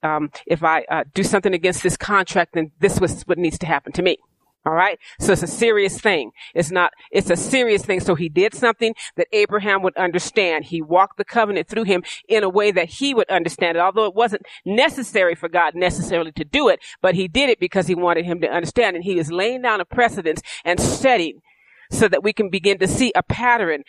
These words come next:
how God does things. There's a pattern in how he does things. There's a pattern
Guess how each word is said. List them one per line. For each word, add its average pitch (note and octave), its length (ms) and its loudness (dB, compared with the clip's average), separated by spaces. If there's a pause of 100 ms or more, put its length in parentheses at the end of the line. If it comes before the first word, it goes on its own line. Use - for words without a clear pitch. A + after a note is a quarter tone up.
(160)
how F#3 180 2
God E3 300 -2
does F#3+ 260 2
things. - 420 -6 (800)
There's F3+ 220 2
a E3+ 40 -8
pattern F#3+ 540 0
in E3+ 60 -4
how E3+ 200 0
he D#3+ 140 -10
does F#3 280 0
things. D#3 200 -6
There's E3 160 0
a D#3+ 60 -8
pattern G#3 500 0